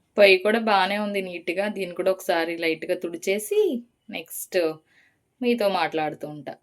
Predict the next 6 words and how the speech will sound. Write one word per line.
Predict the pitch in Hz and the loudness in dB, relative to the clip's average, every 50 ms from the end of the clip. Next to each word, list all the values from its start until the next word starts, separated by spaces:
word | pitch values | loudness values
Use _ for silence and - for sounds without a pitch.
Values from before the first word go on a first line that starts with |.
| _ - | _ -14
ఓకేనా? | 175 165 - - 165 170 170 185 220 214 180 160 151 _ _ _ _ _ _ _ - - _ _ _ _ _ _ - | -14 -12 -6 -6 -6 -4 -4 -4 -4 -4 -6 -8 -14 _ _ _ _ _ _ _ -20 -20 _ _ _ _ _ _ 6
అవ్వలేదు | 202 190 175 170 180 180 180 | 8 8 8 8 6 4 2
ఇంకాను. | 175 170 - 170 170 165 170 180 202 240 - - _ _ _ _ _ _ - | 0 0 0 0 0 0 0 -4 -6 -8 -12 -16 _ _ _ _ _ _ -2
బుడగలు | 196 196 196 202 220 233 240 | 2 6 6 6 6 6 4
ఉద్దామని | 226 202 190 196 202 208 220 220 208 | 2 2 4 4 4 4 4 2 0
పెట్టిందండి, | 190 - - 180 185 185 175 165 165 156 156 | 0 0 0 0 0 0 -2 -2 -4 -4 -4